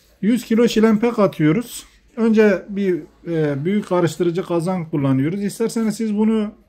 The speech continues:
yarısını, hepsinin yarısını uygulayarak toplam yüz kilo da yapabilirsiniz.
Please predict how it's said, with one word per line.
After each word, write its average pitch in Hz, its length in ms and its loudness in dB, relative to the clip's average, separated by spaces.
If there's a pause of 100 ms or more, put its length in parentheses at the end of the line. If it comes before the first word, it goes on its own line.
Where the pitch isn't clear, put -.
(220)
yarısını, 185 680 0
hepsinin 185 380 -4
yarısını 190 400 -2
uygulayarak 185 600 0
toplam 190 380 -4
yüz 175 140 -4
kilo 180 260 -2
da 208 80 -2
yapabilirsiniz. 170 920 -4